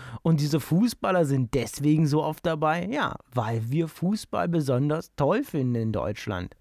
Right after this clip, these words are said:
Ich meine, letztendlich ist es ja so, dass unsere deutsche Nationalspieler, ja, oder dass die deutsche Nationalmannschaft an sich nicht unbedingt so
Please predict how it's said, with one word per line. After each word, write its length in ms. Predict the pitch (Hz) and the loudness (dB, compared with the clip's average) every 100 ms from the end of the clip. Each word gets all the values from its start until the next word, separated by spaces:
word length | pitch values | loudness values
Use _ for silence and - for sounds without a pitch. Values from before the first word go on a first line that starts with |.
| _ | _
Ich 120 | 180 175 | 0 2
meine, 220 | 175 165 | 2 2
letztendlich 500 | 180 - 196 190 185 | 0 0 -2 0 0
ist 120 | 175 | -2
es 120 | 175 | 0
ja 100 | 170 | 0
so, 160 | 139 175 | 0 0
dass 160 | 160 | -2
unsere 380 | - 180 156 139 - | 0 -2 -2 -6 -6
deutsche 840 | 135 117 156 139 175 220 - 208 | -8 2 2 2 0 -2 -2 0
Nationalspieler, 1800 | 180 170 165 - - 143 135 131 117 240 123 - - 131 131 139 147 208 - - - - - - _ | 0 0 -4 -8 0 2 2 2 0 -2 -2 -6 -10 -6 -2 0 0 -2 -6 -18 -20 -20 -20 -20 _
ja, 160 | 165 - | -2 2
oder 160 | 165 156 | 2 2
dass 160 | 135 | 0
die 160 | 156 131 | -6 0
deutsche 380 | 147 185 - 170 | 0 0 0 -2
Nationalmannschaft 1200 | 147 - 147 139 156 262 285 233 208 208 180 - | -2 -4 0 2 2 2 2 0 0 0 -2 0
an 220 | 165 160 | 2 2
sich 400 | 123 226 311 - _ _ | 2 0 0 -4 _ _
nicht 600 | 151 165 247 277 - - | 4 6 6 4 -4 -4
unbedingt 720 | 233 240 233 208 175 170 160 | 0 2 2 2 2 2 0
so 640 | - - 180 190 285 415 | -4 -2 0 2 4 4